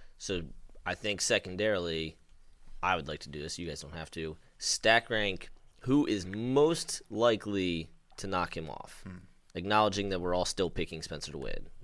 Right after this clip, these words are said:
Speaker 1: but the person with the best odds to knock him off. 'Cause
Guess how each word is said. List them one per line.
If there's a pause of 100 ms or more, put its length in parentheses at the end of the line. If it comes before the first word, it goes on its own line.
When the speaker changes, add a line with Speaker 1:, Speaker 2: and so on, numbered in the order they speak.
Speaker 1:
but
the
person
with
the
best
odds
to
knock
him
off. (460)
'Cause